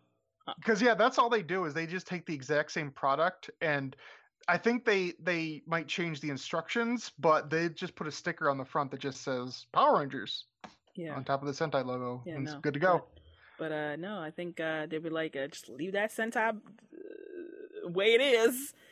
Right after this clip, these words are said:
Speaker 1: so that we
Speaker 2: Mm-hmm.
Speaker 1: can, like," 'cause, I mean, look, the diehard fans, we know what it is, you know what I'm saying?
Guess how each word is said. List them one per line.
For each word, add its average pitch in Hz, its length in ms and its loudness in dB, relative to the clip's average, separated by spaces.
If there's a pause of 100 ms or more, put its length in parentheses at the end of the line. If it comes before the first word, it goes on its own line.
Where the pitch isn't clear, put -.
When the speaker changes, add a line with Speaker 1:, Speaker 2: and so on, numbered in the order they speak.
(140)
Speaker 1:
so - 200 -14
that 196 240 2
we 214 60 4
Speaker 2:
Mm-hmm. 247 160 2
Speaker 1:
can, 202 420 -2 (160)
like," 240 360 4 (300)
'cause, 339 180 4 (140)
I 349 100 6
mean, 359 180 2
look, 214 160 6
the 220 80 6
diehard 320 340 8
fans, 185 260 4
we 330 100 2
know 196 140 6
what 147 120 4
it 135 80 -2
is, 120 220 -4
you 226 60 2
know 262 80 6
what 269 40 0
I'm 269 40 0
saying? 285 280 6